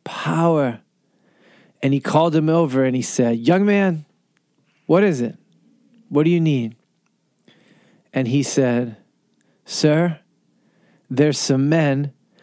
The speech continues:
who have asked you to walk Paul down the alley at seven A M tomorrow, as if they were gonna ask some questions of him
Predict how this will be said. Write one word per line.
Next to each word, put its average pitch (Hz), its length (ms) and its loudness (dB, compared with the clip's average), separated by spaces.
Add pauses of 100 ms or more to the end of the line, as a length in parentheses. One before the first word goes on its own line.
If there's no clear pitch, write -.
(220)
who 156 160 2
have 139 160 0
asked 165 420 0
you 143 140 2
to 131 100 0
walk 151 400 0
Paul 156 340 2
down 151 360 0
the 143 160 0
alley 151 400 0
at 113 100 -4
seven 165 420 0
A 156 220 2
M 170 200 0
tomorrow, 135 600 0 (1600)
as 139 220 2
if 165 180 0
they 160 180 2
were 156 160 0
gonna 135 420 0 (400)
ask 160 360 0
some 156 180 0
questions 165 640 2
of 135 220 2
him 135 420 -2